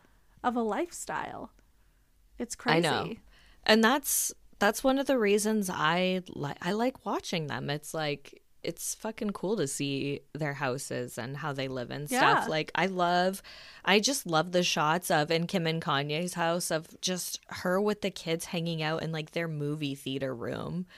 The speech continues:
Speaker 2: I'm like,
Speaker 1: Yeah.
Speaker 2: what I would do to just have a couch that big that I could have, like, fifty friends over on the same couch
Speaker 1: I
Speaker 2: and just
Speaker 1: know.
Speaker 2: watch a movie.
Speaker 1: Yeah.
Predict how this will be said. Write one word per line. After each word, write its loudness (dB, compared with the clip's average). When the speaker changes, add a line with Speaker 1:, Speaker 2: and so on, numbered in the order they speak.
Speaker 2:
I'm 0
like, 2
Speaker 1:
Yeah. 4
Speaker 2:
what 6
I 4
would -4
do -2
to 0
just -4
have -2
a 0
couch -2
that 2
big 0
that 0
I 0
could -6
have, -4
like, -2
fifty -2
friends -4
over -4
on -4
the -4
same -2
couch 2
Speaker 1:
I 0
Speaker 2:
and 0
just 0
Speaker 1:
know. -4
Speaker 2:
watch -4
a -6
movie. -6
Speaker 1:
Yeah. 0